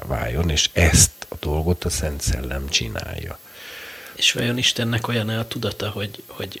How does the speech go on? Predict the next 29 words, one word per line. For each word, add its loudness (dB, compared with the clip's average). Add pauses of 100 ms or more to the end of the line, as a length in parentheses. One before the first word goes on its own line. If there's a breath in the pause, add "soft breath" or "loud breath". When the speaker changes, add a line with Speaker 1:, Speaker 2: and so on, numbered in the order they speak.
(120)
Speaker 2:
végte-, -4
tehát -8
hiszen -2
ő -2
maga -4 (160)
Isten -2 (140)
végtelen, -6 (640 loud breath)
és 0
végtelen -4
gazdagság -2
van -6
benne, -6 (440)
és, 0
ö, 0 (140)
az -4
ő 0
tudata 0
vajon -2
szintén -4 (100)
számon -2
tart-e -6
minden -2
egyes, -2 (100)
ö, -6 (140)
részletet -6
az -6 (100)
önmaga -4
saját -2
személyiségéből? -6